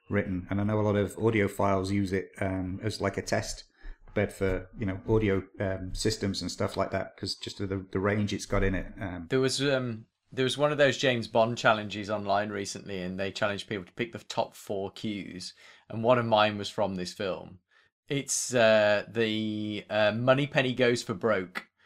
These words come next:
Speaker 2: where
Speaker 1: Mm-hmm.
Speaker 2: she's
Speaker 1: Yeah.
Speaker 2: interviewing all of them, which is such an amazing kind of gender reversal, where,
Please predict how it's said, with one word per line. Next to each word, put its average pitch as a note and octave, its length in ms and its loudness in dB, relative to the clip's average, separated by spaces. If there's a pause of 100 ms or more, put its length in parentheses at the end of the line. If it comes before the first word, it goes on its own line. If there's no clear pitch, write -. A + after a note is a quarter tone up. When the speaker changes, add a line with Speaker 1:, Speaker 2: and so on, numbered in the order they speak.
(340)
Speaker 2:
where A#2 440 6
Speaker 1:
Mm-hmm. B2 300 4
Speaker 2:
she's D3 360 8
Speaker 1:
Yeah. - 100 2
Speaker 2:
interviewing B2 880 4 (340)
all C#3 240 10
of A2+ 120 4
them, C3 160 -2
which C#3 160 0
is - 80 -2
such F3+ 260 2
an D3 120 6 (100)
amazing C3 840 6 (160)
kind A#2 240 6
of A2 140 0
gender B2 440 2
reversal, B2 840 2 (280)
where, A#2+ 420 8